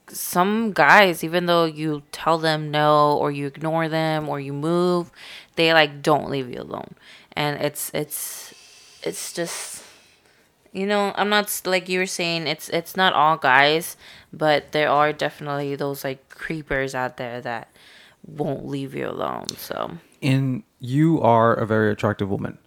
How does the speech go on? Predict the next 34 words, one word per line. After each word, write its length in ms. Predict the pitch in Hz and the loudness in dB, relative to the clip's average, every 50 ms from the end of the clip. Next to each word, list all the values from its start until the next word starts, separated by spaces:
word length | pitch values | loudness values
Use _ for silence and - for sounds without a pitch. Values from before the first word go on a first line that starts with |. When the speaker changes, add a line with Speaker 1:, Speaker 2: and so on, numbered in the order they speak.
| _ | _
Speaker 1:
<laughs> 180 | _ - _ - | _ -14 _ 0
Speaker 2:
and 540 | - 117 117 117 117 117 113 113 110 104 - - | 2 4 4 6 4 4 4 2 0 -2 -2 2
I 160 | 120 127 135 | 4 4 6
didn't 320 | 139 143 143 139 131 - - _ _ _ _ _ _ _ _ _ _ _ _ _ _ - | 6 6 6 4 2 -2 -10 _ _ _ _ _ _ _ _ _ _ _ _ _ _ -14
realize 1080 | - 113 107 113 120 127 131 143 139 139 147 147 147 147 147 151 151 147 - - - 147 156 _ _ | -10 -4 0 2 2 4 4 6 6 6 4 4 2 2 0 -2 -4 -6 -10 -12 -12 -16 -18 _ _
that 460 | 123 110 135 135 139 139 139 139 - _ _ _ - | -6 0 2 2 2 2 0 -4 -8 _ _ _ -6
until 500 | 123 110 110 107 - - - 110 104 104 | -6 -4 -4 -4 -6 -4 -2 -2 0 0
we 140 | 107 110 | 0 0
started 460 | 107 - - 123 113 104 95 92 92 - | -2 0 -2 -2 0 0 -2 -4 -2 0
dating. 460 | 113 127 139 127 104 87 90 92 - _ _ - - - - - - - | 0 2 2 0 -2 -6 -10 -12 -16 _ _ -20 -20 -20 -20 -20 -4 2
I 100 | - 151 | 4 6
mean, 180 | 160 170 165 151 | 6 6 8 8
they 100 | 165 170 | 8 8
don't, 300 | 180 185 185 175 147 127 | 8 8 6 4 4 4
they 80 | 151 | 4
don't 140 | 151 165 160 | 6 6 4
come 140 | - 156 143 | 4 4 2
up 100 | 135 127 | 2 2
to 120 | - 139 | 2 4
you, 60 | 127 117 | 6 6
obviously, 340 | 117 117 117 107 - 117 104 | 6 4 4 2 0 0 0
when 120 | 104 104 | 0 0
I'm 140 | 98 95 95 | -2 -2 -4
with 180 | 95 92 - | -6 -2 2
you. 320 | 120 143 135 98 95 - - _ _ _ - - | 4 4 4 4 2 -2 -8 _ _ _ -16 -10
Speaker 1:
Yeah. 340 | 160 160 160 160 151 131 - | -8 -6 -4 -2 -2 2 4
Speaker 2:
But, 200 | 123 120 - - | 6 6 6 4
I 60 | 117 | 0
mean, 140 | 117 117 113 | -2 -2 -2
sometimes 400 | 104 - 143 131 - 147 143 135 | -2 -2 -4 0 0 0 0 2
there's 140 | 131 135 127 | 2 0 0
stares 360 | - - 117 110 110 113 107 | 0 2 2 2 2 2 0
and 80 | 107 104 | -2 -2
stuff, 260 | - 113 104 101 - | 0 0 0 0 -2